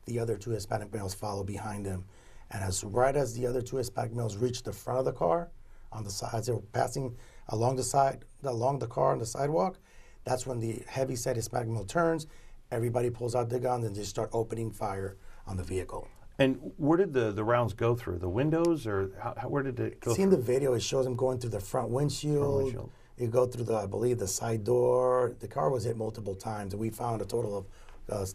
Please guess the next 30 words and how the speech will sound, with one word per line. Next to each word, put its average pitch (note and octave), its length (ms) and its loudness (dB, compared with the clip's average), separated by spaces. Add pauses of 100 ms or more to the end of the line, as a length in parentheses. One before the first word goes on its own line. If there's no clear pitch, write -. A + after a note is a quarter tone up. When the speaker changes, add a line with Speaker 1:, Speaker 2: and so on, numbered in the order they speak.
Speaker 1:
ten, A#2 320 2
uh, G#2 240 -4
ten A#2 300 -4 (320)
spent - 340 -4 (400)
shell G#2+ 200 -2
casings G2+ 440 -4
at F#2+ 140 -2
the G2 80 -6
scene. F#2 360 -6 (100)
Speaker 2:
Ten A2+ 180 0
spent, - 240 0 (160)
uh, G#2+ 140 0
spent, G2 420 -4
uh, G2+ 120 -6
of A#2+ 200 2
th-, - 80 -18 (260)
within B2 320 2
three A#2 220 0
weapons, G#2+ 400 0
three A#2 200 -6
guns. A#2+ 160 2
Speaker 1:
Correct. G#2+ 240 0
So A2 120 -4
it G#2 60 -4
looks A#2 180 0
like A2+ 160 -2
they G2+ 180 -2
shot G2+ 320 -6
ten F#2+ 220 -6
times. E2+ 480 -8